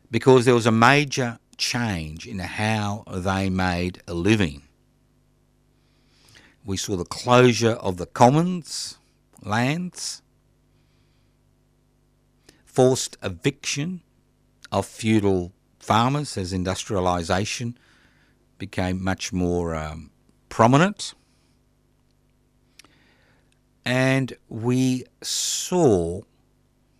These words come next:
the evolution of a new society.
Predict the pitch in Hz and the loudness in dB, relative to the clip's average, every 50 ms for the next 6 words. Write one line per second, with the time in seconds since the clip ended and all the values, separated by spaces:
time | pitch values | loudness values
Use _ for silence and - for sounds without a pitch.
0 | _ _ _ _ _ _ _ _ _ - 117 117 - - 127 131 120 117 110 113 | _ _ _ _ _ _ _ _ _ -4 -4 -4 0 0 2 4 6 6 6 6
1 | 131 151 165 151 - - - 82 78 76 87 120 160 - _ _ _ _ _ _ | 4 4 2 0 -4 -6 -6 -8 -10 -10 -12 -12 -14 -16 _ _ _ _ _ _
2 | _ _ _ _ _ _ _ _ _ _ _ _ _ _ _ _ _ _ _ _ | _ _ _ _ _ _ _ _ _ _ _ _ _ _ _ _ _ _ _ _
3 | _ _ _ _ _ _ _ _ _ _ _ _ _ _ _ - - - 104 107 | _ _ _ _ _ _ _ _ _ _ _ _ _ _ _ -10 -8 -6 -2 0
4 | 110 110 107 104 101 - - 104 - - 117 107 104 98 98 95 - - 69 69 | 0 2 2 0 0 -2 -6 -6 -4 -2 -2 -2 -2 -2 -4 -4 -6 -8 -12 -16
5 | - - | -18 -20